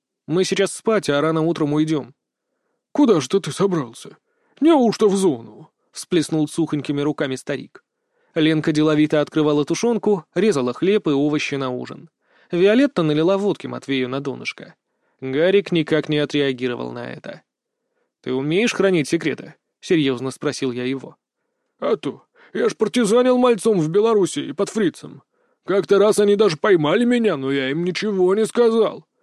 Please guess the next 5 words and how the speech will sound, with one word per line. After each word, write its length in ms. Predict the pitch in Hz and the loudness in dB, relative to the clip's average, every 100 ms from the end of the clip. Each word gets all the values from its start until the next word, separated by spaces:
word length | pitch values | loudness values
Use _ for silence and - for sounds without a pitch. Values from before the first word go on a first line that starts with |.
| _ - | _ -6
Вот 260 | 135 190 - | 0 0 2
те 140 | 202 | 0
крест!» 540 | - 156 226 180 - _ _ _ - | 2 2 2 0 -4 _ _ _ 0
перекрестился 680 | 156 127 139 - 135 127 139 | 0 2 -2 -2 -4 -6 -8
старик. 460 | - 131 - - | -8 -12 -12 -20